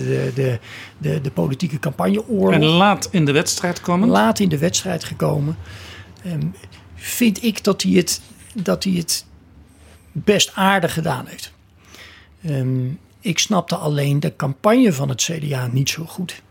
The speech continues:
Speaker 1: Ik heb eerder het gevoel dat de mensen daarachter, ehm, af en toe dingen hebben laten liggen dan dat Hoekstra dat zelf heeft laten doen. Dus bijvoorbeeld, hè, zo'n, dat, dat,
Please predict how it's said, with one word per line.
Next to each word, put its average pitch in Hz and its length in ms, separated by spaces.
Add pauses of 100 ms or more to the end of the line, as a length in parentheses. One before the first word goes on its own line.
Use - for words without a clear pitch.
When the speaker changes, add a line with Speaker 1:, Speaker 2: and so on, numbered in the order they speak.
(140)
Speaker 1:
Ik - 200
heb 170 140
eerder 180 300
het 143 120
gevoel 165 460
dat 156 200
de 156 80
mensen 151 420
daarachter, 190 840 (1080)
ehm, 131 460 (440)
af 151 160
en 139 80
toe 165 120
dingen 139 240
hebben 135 180
laten 131 320
liggen 143 320
dan 156 120
dat 143 180
Hoekstra 180 360
dat 160 160
zelf 196 280
heeft 151 200
laten - 300
doen. - 140 (1040)
Dus 135 160
bijvoorbeeld, 139 380
hè, 160 100
zo'n, 139 360
dat, 139 220
dat, 139 160